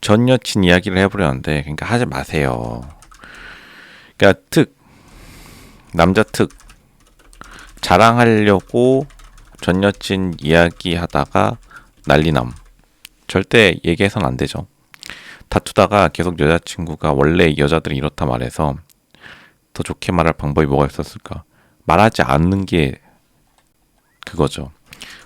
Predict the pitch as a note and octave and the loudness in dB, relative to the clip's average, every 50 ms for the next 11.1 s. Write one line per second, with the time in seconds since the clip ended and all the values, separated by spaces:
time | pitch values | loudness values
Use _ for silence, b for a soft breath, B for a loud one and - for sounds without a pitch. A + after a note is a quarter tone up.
0 | B B - D#2 G2 A#2 B2+ - F#2+ D2+ D2 D#2 D#2+ - - - C#2 C#2+ C#2+ C2+ | B B 2 4 6 6 4 4 2 0 0 -2 -4 -6 -8 -8 -8 -6 -8 -8
1 | - - - - - - _ _ - - _ _ _ _ _ - - - - _ | -10 -12 -18 -18 -20 -20 _ _ -20 -20 _ _ _ _ _ -20 -20 -20 -20 _
2 | _ _ - - - - - B B B B B B B B B B B B B | _ _ -20 -20 -20 -20 -20 B B B B B B B B B B B B B
3 | B B B B B B - - - - G#2 - - - - G3 E3+ A#2+ E2+ D#2+ | B B B B B B -6 -4 -4 -4 -6 -6 -4 0 2 4 4 4 4 2
4 | E2 A#2+ D3 D3+ - - F#2 F#2+ G#2 A#2+ A#2 - - - C3 C#3 C3+ G#2 E2+ D#2 | 2 2 2 0 0 0 -2 0 2 2 0 0 -2 -4 -4 -2 -2 -2 -2 -2
5 | D2 F2 G2 G#2 E2 C#2+ C2+ C2 - - - C#3+ C#3+ C3+ F#2 F2+ G2+ G2+ - - | 0 0 -2 -2 -2 -6 -8 -8 -4 0 0 2 2 4 4 4 2 2 0 0
6 | - E2 D#2 F2 E2+ - - - - G2+ F#2 E2 - - C2 A#1+ A#1+ D2+ D2+ - | -2 -2 0 0 0 -2 -4 -8 -6 -6 -6 -6 -8 -10 -12 -14 -14 -18 -20 -20
7 | _ _ _ _ _ _ _ _ _ _ - _ B B B B B B B B | _ _ _ _ _ _ _ _ _ _ -20 _ B B B B B B B B
8 | B B B - F#2+ G#2+ A2 A#2 A#2 A#2 G#2+ E2 C#2+ - D#2+ D2+ F2+ F2 E2 C2 | B B B 4 4 4 4 4 2 2 2 0 0 -2 -2 0 2 2 2 0
9 | B1+ - - _ _ - - D#2+ D#2 D2+ C#2 B1+ C2 C2+ - - D2+ - - - | -2 -6 -16 _ _ -8 -6 -4 -2 -2 -2 -4 -4 -6 -8 -12 -12 -12 -12 -12
10 | - - - - - _ - - - C#3 C#3 C#3+ E2+ F#2+ F#2+ F2 - - - D2+ | -12 -14 -14 -16 -16 _ -20 -8 0 2 4 4 4 4 2 0 0 0 -2 -2
11 | D#2 C#2+ | -2 -4